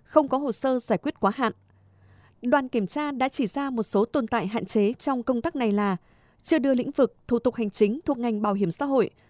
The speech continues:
công an, quân sự thực hiện tại bộ phận tiếp nhận và trả kết quả.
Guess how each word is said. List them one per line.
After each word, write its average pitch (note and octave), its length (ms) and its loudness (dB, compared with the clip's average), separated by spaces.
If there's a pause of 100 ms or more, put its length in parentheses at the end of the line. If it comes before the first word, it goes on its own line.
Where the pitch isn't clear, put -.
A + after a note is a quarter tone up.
(100)
công G3 200 6
an, B3+ 200 -4
quân C4+ 180 0
sự A#3+ 300 2 (120)
thực B3 140 2
hiện G3 200 0
tại A#3+ 140 0
bộ G#3+ 140 2
phận F#3+ 200 0
tiếp - 140 -4
nhận B3 180 2 (120)
và G#3 280 0
trả F#3 200 0
kết - 200 -4
quả. A3 220 0